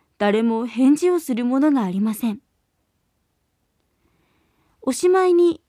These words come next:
一番下の子の名前まで来て、初めて細い声で、「母さ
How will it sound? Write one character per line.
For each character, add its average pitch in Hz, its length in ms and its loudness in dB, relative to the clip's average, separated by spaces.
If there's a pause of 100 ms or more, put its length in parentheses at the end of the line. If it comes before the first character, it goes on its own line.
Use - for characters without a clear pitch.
(140)
一 294 240 -2
番 403 260 -2
下 403 200 -4
の 415 120 -4
子 415 120 -2
の 403 100 0
名 381 120 0
前 370 200 2
ま 359 140 0
で 277 100 -4
来 - 80 -20
て、 - 220 -10 (880)
初 339 280 -2
め 453 140 -4
て 349 140 -2
細 269 420 -10
い 311 60 -8
声 254 240 -8
で、 233 200 -8 (960)
「母 415 300 -6
さ 403 140 -10